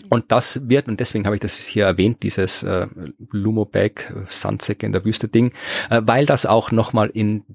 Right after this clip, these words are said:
diesem Kapitel sechzehn st-, festgestellt wird. Da geht's generell um alle, äh, Möglichkeiten des Solar Radiation Modification. Und die Version, um die es bei dieser Wüstengeschichte geht, die hat die schöne Abkürzung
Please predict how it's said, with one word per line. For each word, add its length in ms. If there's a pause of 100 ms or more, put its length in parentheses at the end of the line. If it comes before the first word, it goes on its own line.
diesem 240
Kapitel 320
sechzehn 440
st-, 360
festgestellt 600
wird. 120
Da 60
geht's 300
generell 280
um 160
alle, 400 (460)
äh, 220 (100)
Möglichkeiten 760
des 340
Solar 540
Radiation 560
Modification. 840 (400)
Und 380 (100)
die 120
Version, 500
um 200 (160)
die 80
es 180
bei 160
dieser 300
Wüstengeschichte 600
geht, 300 (260)
die 140
hat 220
die 100
schöne 240
Abkürzung 580